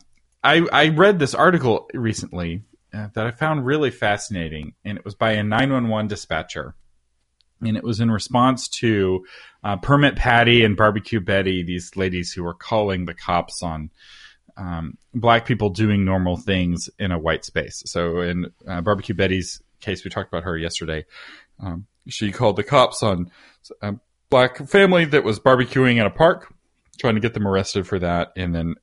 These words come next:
the more recent instance is of, um, a lady calling the police on a little girl who is selling water out in front of her house. <laughs> Um, which is like, I sold lemonade in front of my house.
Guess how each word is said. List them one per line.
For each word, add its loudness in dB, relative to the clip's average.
the -6
more -2
recent -2
instance -8
is -6
of, -8
um, -4
a -4
lady 2
calling 0
the -2
police -4
on -2
a -4
little -6
girl -2
who -6
is -6
selling -2
water 4
out 0
in 0
front 0
of -4
her -4
house. -2
<laughs> -16
Um, 0
which -2
is -2
like, 0
I -2
sold -6
lemonade -2
in -6
front -6
of -10
my -2
house. -6